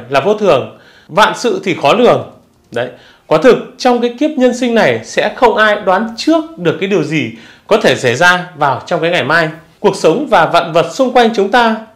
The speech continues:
từng giờ, từng phút luôn có những cái biến đổi không ngừng theo cái không gian, thời gian. À, không có bất kỳ cái hiện tượng, cái sự vật nào là tồn tại vĩnh viễn. Đó là vô thường. Và trong ngày hôm nay, cuộc sống của chúng ta đang vui vẻ, hạnh phúc, tiền bạc đủ đầy, nhà lầu xe hơi,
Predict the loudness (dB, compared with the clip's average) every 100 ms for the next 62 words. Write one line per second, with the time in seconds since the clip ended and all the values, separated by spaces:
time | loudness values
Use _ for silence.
0 | _ 0 2 2 2 2 -2 -4 -4 -2
1 | -4 -4 -12 -20 -6 4 4 4 2 0
2 | 0 -2 0 2 4 2 0 -2 0 2
3 | 0 -2 -2 -2 0 -2 0 -2 -2 -4
4 | -4 -2 2 0 0 -6 -20 _ -2 2
5 | 2 4 2 2 2 0 2 2 2 0
6 | 0 0 0 -4 -2 0 0 2 2 2
7 | 0 -2 -2 -2 -2 -2 -6 -2 0 0
8 | -6 -16 -20 _ _ 0 2 4 2 0
9 | -2 -4 0 2 0 -2 -14 _ 0 2
10 | 4 4 4 2 2 0 -2 0 0 0
11 | -2 0 0 2 0 -2 -2 0 -2 -4
12 | -8 -8 -4 -4 -4 -10 _ 0 2 0
13 | 0 2 2 2 -4 -16 -6 -2 0 0
14 | -2 0 0 2 2